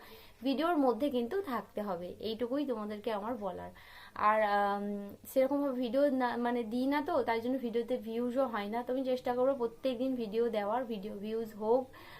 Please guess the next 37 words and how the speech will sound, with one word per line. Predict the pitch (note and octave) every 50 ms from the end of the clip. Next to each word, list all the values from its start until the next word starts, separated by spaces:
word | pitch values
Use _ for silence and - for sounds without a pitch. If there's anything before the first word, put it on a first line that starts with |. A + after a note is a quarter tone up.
| - - -
বা | A3+ A#3+ B3
নাই | A#3 A3+ G#3 G3 G3+ G#3+ A3+
হোক | A3+ A#3+ C#4 D4 C#4+ - - - - - - - -
আমি | A3 A3+ A#3 A3+
জানি। | A3 A3 G#3 G#3 A3+ C#4+ F#4+ A4+ - - - - - - - -
উম, | G#3 G#3 G#3 G3+ G#3 G3+ G3 G3 G3+ G3
তো | - G#3+ G#3 G#3 G#3 G#3 G#3 G#3 -
তোমরা | A3 G#3+ G#3+ A3 A3
ভিডিওগুলো | G#3 G#3+ G3 G3 A#3 A#3 A#3+ A3+ A3+ A#3+ A#3+
দেখো, | G3 G#3+ G#3 G3+ G#3 - D4 D4
এইটুকুই | C4+ A3+ G3 F#3 A3 G#3+ B3 C4+
তোমাদেরকে | B3+ C4 B3+ A#3+ C4+ A#3+ A3+ A3 G#3+ G#3+ A3+
আমার | A3 A3 A#3 A#3 A3+
বলার। | G#3 G3+ G3 G3 G3+ A3+ D4 F4 - - - - - - - - -
আমার | - G#3+ A3+ A#3 A#3+ A#3 A#3 -
থেকে | C4 B3 B3+ C4
অনেকে | A#3 G#3+ G#3+ A3+ A3+ A3 A#3+ A#3
অনেক | A3 A3 A3+ A3 A3
লাস্টে | A3+ G3+ G3+ G#3 G#3 - - B3
চ্যানেল | A#3+ A#3+ G#3+ G#3+ G#3+ A#3 A#3
শুরু | B3 A#3+ A#3 A#3
করেছে, | A3+ A3+ A3 A3 A#3+
তারা | - A#3 A3 G#3+
আজকে | G#3+ G#3+ - - A#3+ -
অনেক | G#3+ A3 A#3 B3+ C#4 A#3+
দূর | A3+ B3 A3+
পর্যন্ত | A3 A3 G#3 A3 A#3 A3+
এগিয়ে | A3 G#3 G3+ G#3+ A3+ A3
গেছে। | G#3+ G#3+ G#3+ - - D4+
আহ, | E4 - - - - G#3 G#3 G#3 G#3 G3+ - - A3
এগিয়ে | G3+ G3 A#3 B3 A#3+
যাক, | G3+ A3+ G#3+ A#3+ D4+ D4+ -
তারাও | A#3 G#3 G3+ G3+ G#3 G#3+ A#3 A#3
নিজের | A#3 A3 G3+ A3 G#3+
মতো | A3 G#3+ G#3 G#3 G#3+ G#3+
করে | - G#3+ G#3+ G#3+
নিজের | G#3+ G#3 G3 G3+ G#3+ A3